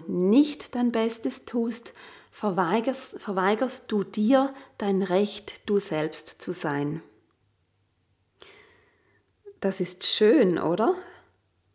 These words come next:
Oder vielleicht auch etwas unbequem oder von beidem etwas. Und um das jetzt alles nochmals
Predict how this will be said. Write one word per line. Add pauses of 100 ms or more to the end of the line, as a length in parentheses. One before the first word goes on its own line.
(260)
Oder
vielleicht
auch
etwas (100)
unbequem (800)
oder
von
beidem
etwas. (1700)
Und (140)
um
das
jetzt
alles
nochmals